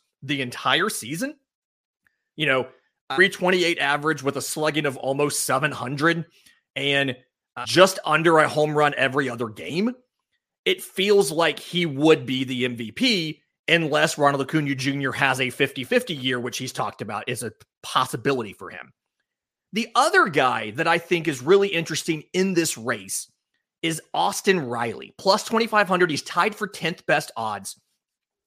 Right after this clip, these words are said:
And he's a guy that has consistently been up there in the voting, but has never really broken through into that absolute top tier. And it's wild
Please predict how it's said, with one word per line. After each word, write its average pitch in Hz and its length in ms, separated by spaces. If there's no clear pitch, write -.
And 190 360
he's 269 260
a 247 100
guy 196 320
that 180 140
has 175 240
consistently 226 1040
been 165 260
up 226 320
there 135 380
in 202 200
the 175 100
voting, 143 560
but 175 180
has 160 280
never 175 440
really 165 440
broken 147 520
through 143 480
into 139 300
that 131 220
absolute 139 640
top - 380
tier. 117 380
And 185 400
it's 208 260
wild 214 640